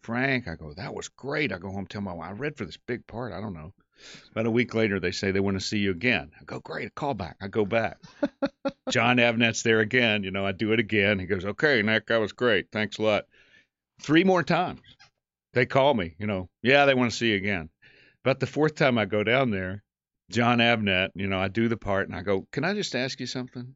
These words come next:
Is, is there something that you're not seeing that you want me to do? I mean, why do you keep calling me back?" And John Avnet says, "I'm just waiting for you to screw up." <laughs> So fifth time I go down, I go down one more time, and then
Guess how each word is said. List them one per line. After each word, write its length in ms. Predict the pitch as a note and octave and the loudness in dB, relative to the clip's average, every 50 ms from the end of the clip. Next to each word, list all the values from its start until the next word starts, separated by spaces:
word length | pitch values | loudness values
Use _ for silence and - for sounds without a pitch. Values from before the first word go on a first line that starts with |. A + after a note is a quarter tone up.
| _ - | _ -10
Is, 260 | A2+ A2 G2+ - - - _ _ - - _ _ _ - | -10 -10 -10 -12 -16 -20 _ _ -20 -20 _ _ _ -10
is 140 | - G#2 | -8 -4
there 160 | - C3 B2+ - | -2 -2 -2 0
something 600 | - - D#3+ E3 F#3+ - - B3 A3+ G#3+ G3+ D#3+ | -2 -2 -2 -2 -4 -4 -4 -4 -2 -2 -2 0
that 180 | C#3 A#2 - - _ - | -2 -2 -2 -6 _ -12
you're 220 | A2+ A2 A#2 A#2 | -8 -4 -4 -2
not 320 | A#2 A#2 A#2+ - - - | 0 0 -2 -2 -4 -6
seeing 560 | - - - A2+ G2+ G#2+ A#2+ C3 C3+ C3 C3+ A2+ | -8 -4 -2 0 0 2 2 0 -2 -2 -4 -4
that 160 | A2 G2 F2 | -4 -4 -4
you 100 | G2+ G2+ | -4 -6
want 220 | G2 A2 G#2+ - | -6 -6 -6 -6
me 80 | G#2+ G2+ | -6 -6
to 100 | - E2+ | -6 -8
do? 220 | D#2 E2 E2+ - | -8 -8 -6 -4
I 80 | F#2+ G#2+ | -4 -2
mean, 140 | A2+ A2+ A2 | -2 -2 -2
why 140 | C3+ C#3+ | -4 -4
do 60 | D#3+ E3+ | -4 -6
you 100 | E3+ D#3+ | -8 -8
keep 220 | - - C3+ - | -8 -10 -10 -8
calling 340 | - - B2+ B2+ B2+ A#2+ A2 | -4 -4 -2 -2 -2 -2 -2
me 120 | G#2 G2+ | -2 -2
back?" 500 | - - A2+ B2 - - - - _ _ _ _ _ _ _ _ _ _ - | -2 -4 -4 -4 -6 -8 -12 -16 _ _ _ _ _ _ _ _ _ _ -2
And 120 | - B2 A2+ | 0 0 2
John 260 | B2 C#3+ B2+ A#2+ A#2+ | 4 4 4 4 4
Avnet 420 | A2+ A#2 A2+ A2+ G#2+ G2+ - - | 4 4 4 2 0 -2 -2 -4
says, 300 | - - G2 F#2 F#2 - - _ _ _ _ _ _ _ _ | -2 0 0 0 -2 -4 -12 _ _ _ _ _ _ _ _
"I'm 160 | - C3 E3+ | 0 0 2
just 180 | E3 E3 - - | 2 2 2 2
waiting 220 | C3 B2+ B2+ G#2 | 2 2 2 0
for 80 | G#2 A#2+ | 0 0
you 100 | A2+ G#2 | 0 0
to 40 | F#2 | 0
screw 340 | - - - A#2+ A2+ G#2+ G#2+ | -2 -4 -2 0 2 2 4
up." 220 | A2+ G#2+ D#2+ - _ _ _ _ _ _ _ - | 2 2 0 -4 _ _ _ _ _ _ _ -20
<laughs> 840 | - - - - - - - - _ _ C#4 - _ _ - C#4+ - _ _ _ _ _ _ _ _ _ _ _ _ _ _ _ _ - - - _ - | -20 -20 -20 -12 -8 -8 -8 -8 _ _ -8 -8 _ _ -8 -8 -8 _ _ _ _ _ _ _ _ _ _ _ _ _ _ _ _ -20 -20 -20 _ -8
So 480 | - - B2 A#2 A#2 A2+ G#2+ G#2 G#2 - _ _ _ _ _ _ | -2 0 2 4 4 4 4 2 0 -6 _ _ _ _ _ _
fifth 300 | - F3 F#3+ F#3 - - | 0 0 0 0 -2 -4
time 260 | - F3 D#3+ D#3+ D3+ | -2 0 2 2 2
I 60 | D3 | 2
go 180 | C3 C3+ C3+ C3 | 4 4 2 4
down, 420 | A2+ A#2+ A#2 A2+ G#2+ F#2+ E2 D#2+ | 4 4 4 4 4 4 2 0
I 100 | D#2+ F#2 | -2 -4
go 140 | F#2+ G#2 A2 G2 | -2 0 0 0
down 220 | G2+ F#2 F#2 G#2 | 0 0 0 2
one 160 | A2+ C3+ D3 | 2 2 2
more 160 | D3+ C#3+ C#3+ | 2 0 0
time, 420 | - - C#3 C3+ A#2+ A#2 A#2 A2+ - - | 0 0 0 0 0 0 0 -2 -2 -4
and 160 | G2 G2 G2 | -4 -2 -2
then 340 | G#2 G#2 G2+ G2+ G2+ G2 | 0 0 0 0 -2 -4